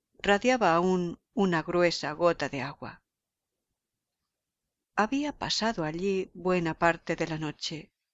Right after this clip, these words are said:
fresca por excepción, dejándose penetrar por la luna.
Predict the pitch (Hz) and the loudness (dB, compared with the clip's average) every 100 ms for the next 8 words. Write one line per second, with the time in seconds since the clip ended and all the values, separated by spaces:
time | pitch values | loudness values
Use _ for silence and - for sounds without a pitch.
0 | _ _ _ _ _ _ _ - 262 262 | _ _ _ _ _ _ _ -8 -4 -2
1 | - 170 - - 160 160 - - 156 - | -2 -6 -4 -2 -2 0 -4 -4 -6 -4
2 | 214 175 - _ _ _ _ _ _ _ | -2 -4 -8 _ _ _ _ _ _ _
3 | _ - - 175 214 196 160 - - 160 | _ -12 -4 -2 0 0 -2 -4 -4 -2
4 | 156 - 175 - 160 156 151 143 147 147 | -4 0 -2 -2 -6 -6 -6 -8 -8 -10
5 | - | -12